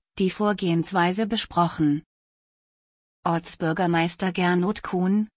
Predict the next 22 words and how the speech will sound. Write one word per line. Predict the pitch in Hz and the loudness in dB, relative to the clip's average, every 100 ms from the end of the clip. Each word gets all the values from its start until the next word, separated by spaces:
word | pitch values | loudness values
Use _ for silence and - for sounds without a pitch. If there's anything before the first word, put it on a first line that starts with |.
| _ | _
gleichzeitig | 190 185 226 - 185 170 190 190 175 | 2 2 2 -2 0 0 0 0 2
auch | 175 | 0
Vorsitzender | - 214 214 214 - 233 226 | 0 0 2 0 2 2 2
des | 208 170 | 0 -2
Vereins | 180 170 165 165 - | 0 2 2 0 -2
Du | 202 | -2
bist | 180 - | -2 -2
Estal, | 202 214 202 190 190 | -2 0 0 0 2
sagt | 180 175 - | 0 0 0
allen | 180 214 220 | 0 2 2
Spendern | - 220 220 190 160 | 2 2 4 4 2
und | 160 160 | 0 0
allen, | 175 214 226 | 2 4 4
die | 208 180 | 2 0
an | 180 | 2
der | 202 | 0
Umsetzung | 202 214 208 202 - 208 | 0 0 0 -2 0 0
des | 196 170 | 0 -4
Projektes | - 196 196 202 - 208 - | -4 0 0 0 -2 -4 -2
Bildstöckel | 185 190 - 151 180 214 | 0 2 2 0 0 0
beteiligt | 196 - 175 170 185 - | 0 -2 0 0 0 0
waren, | 165 160 170 185 | 0 2 2 0